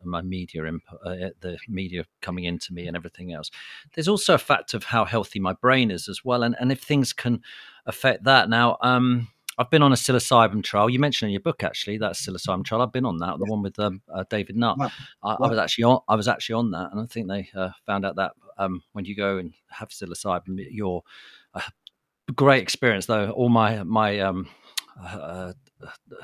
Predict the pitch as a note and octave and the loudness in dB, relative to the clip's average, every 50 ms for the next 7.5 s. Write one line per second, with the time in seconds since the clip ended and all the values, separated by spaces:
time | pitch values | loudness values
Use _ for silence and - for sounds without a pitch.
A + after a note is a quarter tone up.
0 | - - C#3 _ - A2+ A#2+ - - - - F2+ D#2 E2 D2+ - F#2+ G2 F2+ - | -20 -20 -18 _ -14 -14 -12 -14 -14 -14 -14 -12 -12 -12 -10 -8 -8 -8 -8 -8
1 | - G2+ F#2+ G2+ F#2+ - F2+ D2+ C#2+ - D#2 B1 B1 D2 E2 D#2 F2+ F2 F#2+ F#2+ | -10 -12 -10 -10 -10 -10 -12 -14 -16 -18 -20 -20 -18 -18 -16 -14 -12 -10 -10 -10
2 | F2 E2 D2+ F2 E2 E2 - - D#2+ D#2+ C#2+ - _ - - _ _ - - G#2 | -10 -10 -10 -10 -10 -10 -10 -10 -10 -10 -10 -10 _ -16 -20 _ _ -16 -14 -12
3 | G2+ - F#2+ - G#2 G2+ - - D#2 D2 - - - F2+ D#2+ - - - - - | -12 -14 -12 -10 -10 -10 -10 -10 -14 -16 -16 -14 -14 -14 -14 -14 -16 -16 -16 -14
4 | - - - - - - - _ _ - B2+ B2 B2+ B2+ C3 C3 - _ - C3 | -16 -16 -16 -18 -20 -20 -20 _ _ 6 8 8 10 10 8 6 4 _ 8 10
5 | - - D#3+ D#3+ - - C#3 C3+ - C#3+ C#3 - C3+ B2 B2+ A#2 - A2+ A#2 B2 | 12 12 12 10 8 4 2 4 4 4 4 6 6 6 6 6 6 6 6 8
6 | B2+ B2 A#2+ A#2 A2+ A2 G#2 - - _ - - A2 G#2+ G#2 G#2 G2+ G2 G2 F2 | 8 10 10 10 8 8 6 4 0 _ -4 0 2 4 6 6 6 6 6 4
7 | E2+ D#2+ - G2+ G#2 G#2 G#2 G2 F#2+ | 2 0 -2 -2 -2 0 0 0 -2